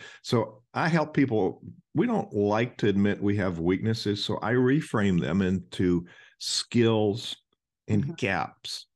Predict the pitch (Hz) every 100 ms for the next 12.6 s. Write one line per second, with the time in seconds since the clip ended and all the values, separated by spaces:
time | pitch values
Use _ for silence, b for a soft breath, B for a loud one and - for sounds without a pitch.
0 | _ 170 175 110 117 120 123 110 113 110
1 | _ _ _ _ 113 107 123 107 92 -
2 | - 110 92 - - 95 87 82 95 78
3 | - 98 92 90 92 - 104 104 101 104
4 | 95 95 - 120 107 104 90 98 95 98
5 | 107 110 110 101 92 85 B B _ 127
6 | 113 117 107 110 104 95 104 80 98 95
7 | 95 95 - 92 92 92 - 95 90 85
8 | 98 104 98 104 107 95 - 95 98 -
9 | 90 87 73 B B B - 101 123 143
10 | 139 127 117 113 113 - - - 104 101
11 | 95 101 92 - 101 - 107 95 85 -
12 | 95 87 92 87 85 85